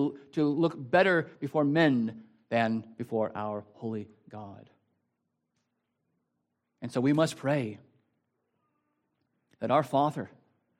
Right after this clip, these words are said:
would give us a deeper repentance, a true repentance, real tears because of real sin and real sorrow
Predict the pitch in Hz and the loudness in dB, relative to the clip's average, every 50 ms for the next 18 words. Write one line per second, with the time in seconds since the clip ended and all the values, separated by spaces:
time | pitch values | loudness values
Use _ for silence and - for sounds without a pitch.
0 | _ _ _ _ _ _ - 139 127 - - - - - 120 147 156 156 147 131 | _ _ _ _ _ _ -4 -4 -4 -4 -6 -18 -18 -6 0 0 2 4 2 0
1 | - - - - - _ _ _ _ _ _ _ - - 117 - - 143 156 156 | 0 -4 -14 -16 -20 _ _ _ _ _ _ _ -12 -12 -8 -2 2 2 2 2
2 | - 160 147 147 131 - _ _ _ - 127 - - 139 127 120 120 107 - - | 2 -4 -6 -8 -10 -14 _ _ _ -16 -16 -12 -8 -10 -8 -8 -10 -12 -14 -16
3 | - - - - 180 170 - - - - 185 190 220 254 285 277 269 254 226 196 | -20 -2 2 4 4 4 2 -2 -4 0 0 2 4 6 6 8 8 8 8 6
4 | 156 143 135 - - - - - 131 123 - 131 113 110 - 110 98 90 - - | 6 4 2 -2 -8 -14 -10 -10 -10 -8 -6 -6 -6 -6 -6 -8 -12 -12 -16 -20
5 | _ _ _ _ _ _ _ _ _ _ _ _ _ _ _ _ _ _ _ _ | _ _ _ _ _ _ _ _ _ _ _ _ _ _ _ _ _ _ _ _
6 | _ _ _ _ _ _ _ _ _ _ _ _ _ _ _ _ _ - 165 233 | _ _ _ _ _ _ _ _ _ _ _ _ _ _ _ _ _ 0 2 2
7 | 262 - - 214 226 202 139 104 - - - - - _ _ _ _ _ _ _ | 2 2 0 0 2 2 2 0 -4 -10 -16 -20 -20 _ _ _ _ _ _ _
8 | _ _ _ _ _ _ _ _ _ _ _ _ - 143 127 190 160 175 156 151 | _ _ _ _ _ _ _ _ _ _ _ _ -6 0 2 2 4 4 2 0
9 | 196 269 269 269 262 262 - 233 220 208 160 123 107 107 - - _ _ _ _ | 0 4 6 6 6 6 6 2 2 4 2 0 -2 -4 -10 -20 _ _ _ _
10 | _ _ _ _ _ _ _ _ - 190 156 - - - 147 156 220 285 302 294 | _ _ _ _ _ _ _ _ -4 -4 -4 -4 -6 -4 2 6 8 8 8 8
11 | - - - 233 208 214 208 190 160 123 113 | 8 6 4 2 4 4 4 2 0 -2 -4